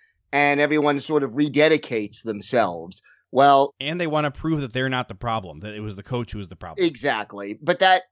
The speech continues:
Speaker 1: you know, look, at the end of the day, bad teams tend to stay bad teams, and you may get a game or two where there's a little emotional lift, but look, on paper, and again,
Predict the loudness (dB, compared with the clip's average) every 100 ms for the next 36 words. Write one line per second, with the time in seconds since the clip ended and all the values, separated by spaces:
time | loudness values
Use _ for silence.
0 | -8 0 0 2 0 -2 _ _ _ _
1 | _ -8 -2 0 0 -2 -2 2 4 2
2 | 0 -10 _ _ _ 2 2 2 -4 -8
3 | -8 -12 -8 -8 -6 -10 -8 -2 2 2
4 | 2 4 4 2 -4 -4 -4 -6 -4 2
5 | 4 4 2 2 2 2 2 0 -2 0
6 | 6 8 8 6 0 _ _ 4 6 6
7 | 4 0 2 4 2 2 4 6 6 6
8 | 2 2 4 6 4 4 -14 -20 _ _
9 | _ 2 4 2 _ _ _ _ -2 -2
10 | 2 4 4 4 0 -4 -4 -2 0 0
11 | 0 _ -4 -2 0 0 0 -2